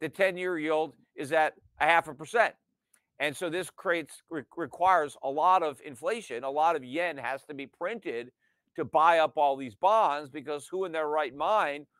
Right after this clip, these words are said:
would want to lend money to the Japanese government at a half a percent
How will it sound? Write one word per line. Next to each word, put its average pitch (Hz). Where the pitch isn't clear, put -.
would 143
want 151
to 139
lend 143
money 156
to 147
the 139
Japanese 135
government 147
at 143
a 139
half 156
a 147
percent 160